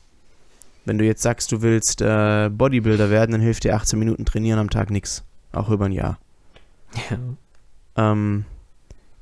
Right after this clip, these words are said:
Speaker 1: aber ich, ich, äh, ich will unbedingt, zum Beispiel hab ich's darauf bezogen, mehr Musiktheorie lernen. Also
Speaker 2: Okay.
Speaker 1: auch mit, das kannst halt am besten mit Klavier, weil du es da am besten ausgelegt hast.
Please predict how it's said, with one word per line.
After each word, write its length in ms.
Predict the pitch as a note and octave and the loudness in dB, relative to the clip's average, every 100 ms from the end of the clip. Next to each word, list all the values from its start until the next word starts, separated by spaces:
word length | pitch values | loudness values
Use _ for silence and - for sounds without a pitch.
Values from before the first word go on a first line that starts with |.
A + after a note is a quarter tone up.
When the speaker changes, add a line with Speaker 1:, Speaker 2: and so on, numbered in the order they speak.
| - | -8
Speaker 1:
aber 240 | A#2 A2 G2 | -2 0 0
ich, 240 | - - | -4 -4
ich, 260 | A2+ - A2 | -4 -2 0
äh, 320 | G#2+ G#2 G#2+ | 2 2 0
ich 180 | G#2+ B2 | -2 0
will 80 | |
unbedingt, 600 | B2 C#3+ C3 B2+ A#2+ - - - - - _ - _ - - | 2 2 0 0 -2 -6 -12 -20 -20 -20 _ -20 _ -18 -4
zum 200 | - A2 | 0 2
Beispiel 420 | A#2 D3+ - C#3 | 2 2 0 0
hab 100 | A#2 | 0
ich's 160 | C3+ - | 0 2
darauf 220 | B2+ - | 0 0
bezogen, 460 | B2+ C#3 C3 B2 | -2 2 2 2
mehr 160 | A2+ A#2+ | 2 2
Musiktheorie 840 | A#2+ G#2+ C#3+ - - D3 D3 D3+ | 2 2 0 -2 0 2 4 4
lernen. 320 | D3 D3 D#3+ - _ _ - - - - _ - - - _ - _ - - | 4 2 -2 -6 _ _ -20 -20 -20 -20 _ -20 -20 -20 _ -20 _ -20 -2
Also 220 | A2+ G#2+ | 0 2
Speaker 2:
Okay. 80 | G#2+ A#2+ | 2 2
Speaker 1:
auch 60 | |
mit, 440 | A#2 B2 - - - | 0 0 -2 -10 -6
das 200 | A2 G#2 | -4 -2
kannst 260 | - A2 - | 0 0 0
halt 140 | G#2+ | 2
am 100 | G#2+ | 2
besten 340 | G#2+ A2 - G#2+ | 2 2 0 -2
mit 140 | G#2 | -2
Klavier, 440 | - G#2 A2 B2+ D3 - - | 0 0 2 0 -4 -18 -12
weil 180 | C#3 A2 | -2 0
du 40 | G#2 | 0
es 100 | - | -2
da 160 | G#2 | -2
am 100 | G#2 | 0
besten 380 | G#2 - - G#2+ | 0 0 -2 -2
ausgelegt 600 | G2 G#2+ - A2+ A2+ - | -2 -2 -2 -2 0 -2
hast. 280 | C3 - | -2 -4